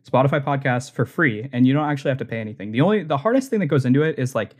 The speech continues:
honestly editing the podcast, uh, just 'cause there's a lot of stuff that can come in the way,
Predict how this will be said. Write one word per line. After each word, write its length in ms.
honestly 440
editing 320
the 60
podcast, 640
uh, 220
just 180
'cause 140
there's 120
a 40
lot 180
of 160
stuff 300
that 80
can 140
come 160
in 60
the 60
way, 400